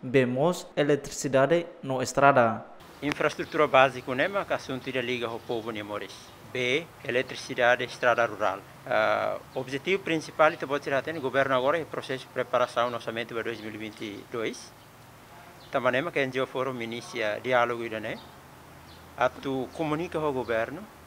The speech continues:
Speaker 2: ah, minha intenção, né, mas com isso, mas que tu investe mais no setor produtivo, será?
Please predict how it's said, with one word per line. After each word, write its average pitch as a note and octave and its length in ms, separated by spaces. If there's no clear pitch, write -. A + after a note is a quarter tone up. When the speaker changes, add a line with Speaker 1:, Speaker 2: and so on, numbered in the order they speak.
Speaker 2:
ah, B2+ 240
minha D#3+ 200
intenção, D#3+ 500
né, E3 100
mas G#3 140
com D#3 160
isso, D3 180
mas F#3 160
que D3+ 240
tu F#3+ 160
investe D3+ 460
mais D3 180
no D#3+ 140
setor C#3 360
produtivo, B2 640
será? B2 300